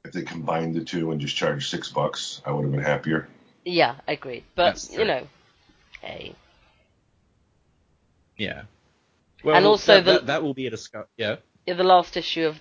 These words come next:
Speaker 2: Power Man Nine Fist is out next week as well. So.
Speaker 3: Yeah,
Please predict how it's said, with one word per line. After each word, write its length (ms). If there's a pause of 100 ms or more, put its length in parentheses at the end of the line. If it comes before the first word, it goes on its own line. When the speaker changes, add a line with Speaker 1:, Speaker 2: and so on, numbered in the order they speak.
(120)
Speaker 2:
Power 220
Man 200
Nine 220
Fist 260
is 80
out 140
next 240
week 180
as 140
well. 160 (680)
So. 340 (500)
Speaker 3:
Yeah, 160